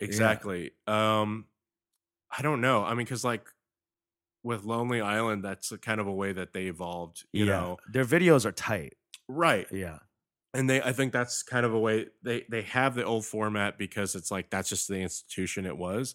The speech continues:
Speaker 2: Yeah.
Speaker 1: But they have these other elements to breathe new life into it, and they
Speaker 2: Yeah.
Speaker 1: find other ways to make it still relevant.
Speaker 2: I wish they would stream live.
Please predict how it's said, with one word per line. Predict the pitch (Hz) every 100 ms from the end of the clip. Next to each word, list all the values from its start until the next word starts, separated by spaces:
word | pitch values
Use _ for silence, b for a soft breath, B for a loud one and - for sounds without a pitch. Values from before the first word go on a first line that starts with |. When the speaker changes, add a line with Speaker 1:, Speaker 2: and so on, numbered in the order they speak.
| _ -
Speaker 2:
Yeah. | 98 87 - -
Speaker 1:
But | 110
they | 117 104
have | - 107 98 107
these | 101 92 -
other | 104 104 107
elements | 98 95 98 -
to | - 98 98 _ -
breathe | 110 107
new | 104 98
life | 90 95 101 127
into | 123 135 135
it, | 139 -
and | 107
they | 104
Speaker 2:
Yeah. | 95
Speaker 1:
find | 104 104
other | 101 95
ways | 95 -
to | 101
make | 95 90 95
it | -
still | - 104 92
relevant. | 80 85 92 107 123 127 - _ -
Speaker 2:
I | 135
wish | 185 208
they | 220
would | 208 -
stream | - 131 135 131 98
live. | 90 80 69 -